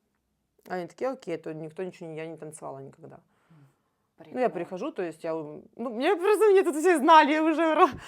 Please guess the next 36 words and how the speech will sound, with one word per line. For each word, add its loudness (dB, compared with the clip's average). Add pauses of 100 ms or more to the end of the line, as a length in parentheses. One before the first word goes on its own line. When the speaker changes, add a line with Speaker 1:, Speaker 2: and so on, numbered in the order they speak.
(180)
Speaker 1:
я 4
уже 2
когда 2
переходила -2
с -6
одного 2
клуба 2
во 2
второй, 0
мне -2
уже 0
во 0
Speaker 2:
Такие: -6
Speaker 1:
втором 4
Speaker 2:
«А, 0
Speaker 1:
такие: 4
Speaker 2:
Таша, 2
м». -2
Speaker 1:
«Таша, 12
да, 8
вы 0
очень -6
приятно, -2
проходите, -2
пожалуйста, 2 (140)
Speaker 2:
Прикол. -2
Speaker 1:
вот, -2
э, -8
мы -2
рады 2
вас 0
видеть», -2
все -14
дела, -10
да. -12 (320)
Ну, -20